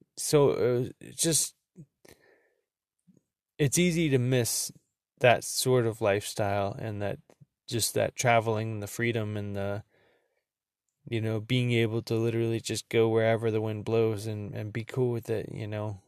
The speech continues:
It's, um, <sighs> it's hard to go back to society after you've done that. It's, it's hard to just get locked back into the grind, and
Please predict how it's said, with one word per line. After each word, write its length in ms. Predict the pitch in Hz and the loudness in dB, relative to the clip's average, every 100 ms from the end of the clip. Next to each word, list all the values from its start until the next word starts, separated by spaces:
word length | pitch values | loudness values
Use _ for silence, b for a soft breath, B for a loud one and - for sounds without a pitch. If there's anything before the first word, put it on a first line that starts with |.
| - | -12
It's, 320 | 113 107 - 113 | -6 -6 -4 -2
um, 420 | 110 104 101 98 _ _ _ _ _ _ _ _ _ _ _ _ _ _ _ b b b b b b b _ | -2 -4 -8 -12 _ _ _ _ _ _ _ _ _ _ _ _ _ _ _ b b b b b b b _
<sighs> 0 | |
it's 440 | - - - - | 6 6 4 -2
hard 200 | 160 165 | 0 2
to 60 | 156 | 4
go 160 | 139 123 | 6 6
back 340 | 120 120 - | 4 2 -2
to 120 | 120 | -6
society 680 | - 110 - 117 117 110 107 | -4 -2 -2 0 0 0 -2
after 300 | 101 - 110 | -4 -6 -8
you've 220 | 95 98 | -8 -6
done 240 | 107 104 | -6 -6
that. 300 | 101 95 - - B B B B B B - | -6 -8 -12 -16 B B B B B B -14
It's, 240 | 107 - | -14 -10
it's 220 | 117 - | -10 -6
hard 260 | 117 117 107 | -4 -4 -4
to 100 | 113 | -8
just 460 | 107 107 98 - - 135 120 - _ _ - | -6 -6 -6 -10 -10 -12 -12 -20 _ _ -4
get 380 | 113 - - | -4 -4 -10
locked 340 | 131 113 104 - | -2 -2 -2 -4
back 300 | 110 101 110 | -2 -2 -8
into 240 | 104 - | -8 -8
the 120 | 104 | -8
grind, 560 | 101 107 104 104 104 104 | -6 -6 -4 -6 -8 -8
and 320 | 101 101 98 | -10 -10 -12